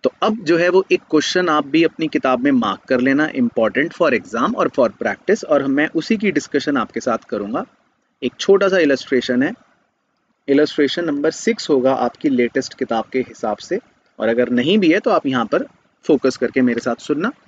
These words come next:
But ये सिर्फ हम discuss करेंगे तो आपको सीधी सीधी clarity हो जाएगी, ठीक है, बड़े ध्यान से सुनना। Question कुछ इस प्रकार से होगा कि prepare a two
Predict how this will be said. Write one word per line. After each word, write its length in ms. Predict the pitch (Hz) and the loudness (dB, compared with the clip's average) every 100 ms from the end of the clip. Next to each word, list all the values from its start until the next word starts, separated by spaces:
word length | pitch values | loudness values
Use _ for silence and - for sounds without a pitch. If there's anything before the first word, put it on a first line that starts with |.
| _ _ - | _ _ 0
But 100 | 196 | 2
ये 100 | 214 | 2
सिर्फ 340 | - - 220 | 0 -2 0
हम 120 | 220 | 2
discuss 360 | 185 160 - 202 | 0 0 -2 0
करेंगे 260 | 208 190 196 | 0 0 2
तो 80 | |
आपको 240 | 180 - 202 | 0 0 -2
सीधी 360 | 190 - 156 175 | -2 -6 -4 -4
सीधी 240 | 156 156 | -4 -4
clarity 440 | 208 147 117 117 180 | 0 0 2 0 0
हो 140 | 156 | 0
जाएगी, 260 | 87 67 - | -2 -8 -4
ठीक 120 | 226 | -2
है, 60 | 320 | 0
बड़े 220 | 185 175 | 0 0
ध्यान 180 | 156 123 | 0 0
से 80 | |
सुनना। 280 | 120 - - - _ _ _ _ _ _ _ _ _ _ _ _ _ _ _ _ _ _ _ - | -4 -12 -18 -20 _ _ _ _ _ _ _ _ _ _ _ _ _ _ _ _ _ _ _ 0
Question 300 | 170 247 240 | 0 2 2
कुछ 200 | 240 226 | 2 0
इस 100 | 202 | -2
प्रकार 340 | - 190 175 | -2 0 0
से 140 | 170 185 | 2 2
होगा 360 | 160 139 147 | 4 4 2
कि 120 | 165 180 | 0 -2
prepare 440 | 143 135 147 160 | -2 0 2 4
a 80 | 170 | 2
two 200 | 160 175 | 0 -2